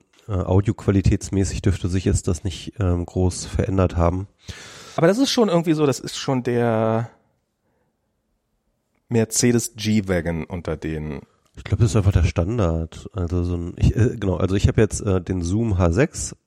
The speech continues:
Speaker 1: Das ist so ein Standard, ähm, Gerät, mit dem viele Podcaster arbeiten.
Speaker 2: Ja, ja.
Speaker 1: Und der mir mehrfach
Speaker 2: Aber auch schon so ein
Speaker 1: empfohlen worden ist.
Speaker 2: Statussymbol.
Speaker 1: Also ich meine, das Ding ist jetzt nicht irgendwie wahnsinnig teuer. Das kostet so viel wie deine, ähm, Apple-Uhr da.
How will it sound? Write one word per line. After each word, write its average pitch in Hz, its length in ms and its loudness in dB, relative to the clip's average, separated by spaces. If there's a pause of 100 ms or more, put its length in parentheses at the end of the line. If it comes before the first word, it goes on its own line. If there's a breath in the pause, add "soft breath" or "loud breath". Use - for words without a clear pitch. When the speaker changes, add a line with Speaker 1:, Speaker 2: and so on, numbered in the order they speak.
(880)
Speaker 1:
Das 95 220 0
ist 95 140 2
so 87 80 0
ein 80 80 -4
Standard, 85 720 0
ähm, 78 480 -2
Gerät, 85 540 0
mit - 160 -4
dem 82 180 2
viele 90 220 -2
Podcaster - 640 0
arbeiten. 90 480 2 (160)
Speaker 2:
Ja, 254 100 6
ja. 98 240 4 (260 loud breath)
Speaker 1:
Und 90 320 0
der 92 80 6
mir 90 280 2
mehrfach 90 380 0
Speaker 2:
Aber 139 120 8
auch 160 60 4
schon - 140 4
so 98 60 6
ein - 40 4
Speaker 1:
empfohlen 95 240 4
worden 113 180 6
ist. - 80 0
Speaker 2:
Statussymbol. 80 460 0 (960 loud breath)
Speaker 1:
Also 104 160 4
ich - 140 0
meine, 117 100 2
das 107 140 4
Ding 131 160 0
ist 120 140 -2
jetzt - 180 -4
nicht 117 120 -2
irgendwie 107 340 -2
wahnsinnig 101 440 2
teuer. 120 260 2
Das 92 140 2
kostet - 220 -8
so 104 100 -2
viel 107 240 0
wie 101 80 0
deine, 98 520 2
ähm, 92 520 0
Apple-Uhr 90 480 0
da. 78 340 -4